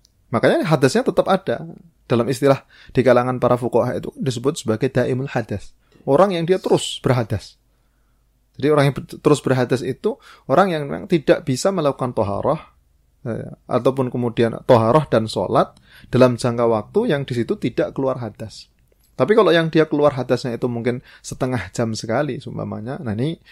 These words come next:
dia masih memungkinkan untuk toharoh, kemudian sholat tanpa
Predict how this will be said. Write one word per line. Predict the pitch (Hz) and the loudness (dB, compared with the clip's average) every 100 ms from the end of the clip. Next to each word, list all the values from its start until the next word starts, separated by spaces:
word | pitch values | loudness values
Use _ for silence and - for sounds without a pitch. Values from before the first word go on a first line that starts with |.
| _ | _
dia | - 135 | -2 0
masih | 160 113 127 | 0 -2 -4
memungkinkan | 113 110 110 123 185 240 151 - | -4 -4 -4 -2 -2 -2 -8 -8
untuk | 123 120 131 _ - | -8 -4 -6 _ -2
toharoh, | 110 107 95 - 185 - | -2 0 0 2 0 -2
kemudian | 117 107 107 107 | -8 -6 -4 -6
sholat | - 98 113 175 _ _ - | -4 -4 0 -2 _ _ -6
tanpa | 98 95 135 202 | -4 0 -2 -2